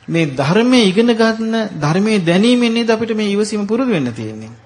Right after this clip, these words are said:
ධර්මයේ දන්නේ නැත්තම් අපට ඉවසන්න අවස්ථාවක් ලැබෙන්නේ නෑ. මට මතකයි මේ දඹදිව වන්දනාව ගිය එක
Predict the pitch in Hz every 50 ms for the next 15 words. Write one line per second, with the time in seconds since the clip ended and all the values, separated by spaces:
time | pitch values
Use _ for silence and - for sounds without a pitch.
0 | - - - - _ - - - - - - 143 143 151 156 175 175 175 165 151
1 | 131 139 135 143 151 156 143 135 139 139 139 - - 208 247 311 320 311 - -
2 | - - - _ _ _ _ _ _ - 156 156 160 160 151 139 139 147 - 156
3 | 151 147 147 147 143 147 147 143 - - 151 151 156 156 151 160 156 156 170 180
4 | 202 254 339 - - - - - - - - - - - _ - _ _ _ -
5 | 170 170 147 110 101 101 - - - - _ _ _ - - - - - - -
6 | - - 175 180 185 185 185 180 190 180 190 190 190 185 180 175 170 143 139 139
7 | 143 147 160 156 160 160 156 147 143 139 139 151 143 147 143 139 139 135 135 135
8 | 131 127